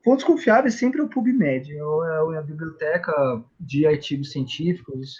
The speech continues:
é, que vai mostrar tudo que tem de mais novo lá. Seguir referências brasileiras aqui, como Siddhartha Ribeiro, Carolina Nossetti, a doutora Ana Runi, a, o pessoal da Sociedade Brasileira dos Estudos da Cannabis também,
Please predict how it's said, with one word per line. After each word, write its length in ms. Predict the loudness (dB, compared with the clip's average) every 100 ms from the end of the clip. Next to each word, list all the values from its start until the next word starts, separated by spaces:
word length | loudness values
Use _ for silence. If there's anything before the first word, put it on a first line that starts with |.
| -4
é, 520 | 0 2 2 0 -2
que 100 | -2
vai 100 | 0
mostrar 300 | 0 -2 -4
tudo 240 | -2 -6
que 80 | -4
tem 140 | -2
de 80 | 0
mais 340 | 2 2 0 2
novo 380 | 4 4 2
lá. 200 | 0 2
Seguir 920 | 2 2 6 8 8 8 8 6 4 2
referências 600 | -2 0 0 2 2 0
brasileiras 800 | 0 0 0 0 2 2 2 2
aqui, 240 | 2 0
como 180 | -4 -4
Siddhartha 400 | -6 -2 -2 0
Ribeiro, 600 | -2 0 4 6 6 4
Carolina 420 | 4 2 2 0 -2
Nossetti, 880 | -6 -8 -2 0 2 0 -4 -4 0
a 440 | 4 4 4 2 0
doutora 320 | -2 0 0
Ana 120 | 2
Runi, 720 | 2 2 2 4 4 2 2
a, 140 | 0 -2
o 60 |
pessoal 420 | -2 -6 0 2 2
da 80 |
Sociedade 400 | 0 -2 2 2
Brasileira 460 | 4 0 2 0 0
dos 160 | -2 -8
Estudos 280 | -8 -10
da 120 | -6 -4
Cannabis 500 | 0 4 4 2 -8
também, 540 | -8 -2 0 0 -4